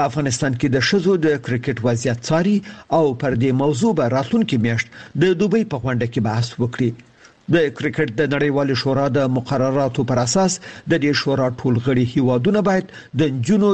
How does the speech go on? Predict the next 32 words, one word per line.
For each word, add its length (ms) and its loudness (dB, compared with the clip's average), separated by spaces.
د 180 2
کرکټ 340 -2
ټیم 140 2
هم 100 2
ولري. 320 2
خو 100 2
د 20 0
افغانستان 600 0
کرکټ 400 -2
بورډ 200 2
د 200 0
شورا 280 0
ته 100 2
ویلي 260 2
و 160 2
چې 80 2
افغانستان 580 0
د 60 2
ښځو 320 2
پر 100 -2
سپورټ 240 -2
بندیز 400 0
نه 100 2
دی 160 2
لګولی، 420 -2
خو 80 2
ډېرې 320 4
نجونې 400 2
لوبغاړي 440 0
د 180 2
سپورټ 360 0
په 60 2